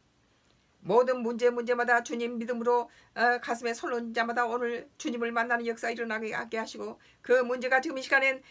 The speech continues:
나사렛 예수로 깨끗게 해결될지어다. 믿으시면 아멘 하시기 바랍니다. 아, 또, 어, 질병 있으신 분은 질병 부위에 손을 얹으시면 기도해 드리겠습니다. 나사렛 예수를 명-, 명하노니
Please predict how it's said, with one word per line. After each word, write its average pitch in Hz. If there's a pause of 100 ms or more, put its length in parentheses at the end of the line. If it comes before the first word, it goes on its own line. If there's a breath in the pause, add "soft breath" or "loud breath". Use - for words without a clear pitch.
(160 loud breath)
나사렛 277
예수로 262
깨끗게 277
해결될지어다. 208 (200)
믿으시면 269
아멘 226
하시기 247
바랍니다. 175 (880 soft breath)
아, 170
또, 254
어, 208
질병 262
있으신 233
분은 214
질병 247
부위에 220
손을 214
얹으시면 190
기도해 190
드리겠습니다. 151 (480 soft breath)
나사렛 277
예수를 285
명-, 220
명하노니 180